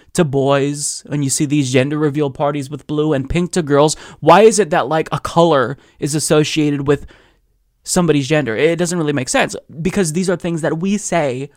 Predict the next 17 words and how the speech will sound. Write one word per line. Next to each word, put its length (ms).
they 160
are. 400
So 220
he 240
has 260
that 240
right, 260
but 120
he 60
just, 300
he 240
rejects 600
that, 200
and 120
he 100
doesn't 300
like 320